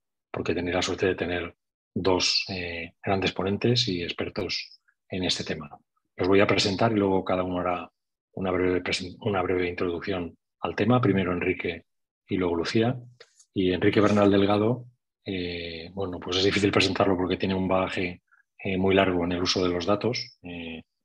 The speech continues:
yo lo conocí cuando estaba muy metido en el tema de variabilidad en la práctica, eh, médica, ¿no? O clínica, y era un investigador en esa línea. Y yo creo que de ahí, eh, ha ido creciendo progresivamente y llegó a fundar,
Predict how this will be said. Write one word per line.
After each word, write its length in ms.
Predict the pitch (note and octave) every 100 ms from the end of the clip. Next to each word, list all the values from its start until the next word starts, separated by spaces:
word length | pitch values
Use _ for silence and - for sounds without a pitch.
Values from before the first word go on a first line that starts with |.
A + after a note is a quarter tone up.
| _ _
yo 140 | - F#2
lo 100 | F#2+
conocí 400 | F#2+ F2 G2 F2+
cuando 240 | F#2 F2
estaba 300 | E2 G2 F#2
muy 100 | F#2
metido 300 | F#2 F2 F2+
en 60 | F2
el 80 | E2+
tema 180 | F#2
de 80 | F2+
variabilidad 580 | F2+ F2+ F2 E2+ F2+ - _ _ _ _ _
en 120 | G#2+
la 100 | F#2
práctica, 640 | F2 F#2 F#2+ - F2 E2 E2 _ _ _ _
eh, 280 | G#2 F2+ E2+
médica, 400 | F2 G2+ G2 F2
¿no? 200 | F#2 C3+
O 100 | -
clínica, 500 | F#2+ G#2 G2+ F#2+ E2+ - _ _ _ _
y 260 | F2+ F2+
era 140 | F2 F#2
un 100 | F#2+
investigador 480 | F#2 F2+ - F2+ F2+
en 80 |
esa 160 | F2+ G2
línea. 340 | F#2 G2+ D#2+ - _ _ _
Y 140 | - F#2
yo 100 | F2+
creo 140 | F#2
que 100 | F#2
de 80 | F2
ahí, 340 | F2+ F2 E2+ _ _ _ _
eh, 460 | - F#2 F2 E2+ F2
ha 100 | F#2+
ido 160 | F#2+
creciendo 460 | F2+ F#2 - G2 F#2
progresivamente 720 | - F#2 - F#2 G2 G#2+ F#2
y 300 | E2 D#2+ D#2+ - _ _ _
llegó 220 | F#2+ F2+
a 60 | F#2
fundar, 540 | - G2 F#2 F2+ F2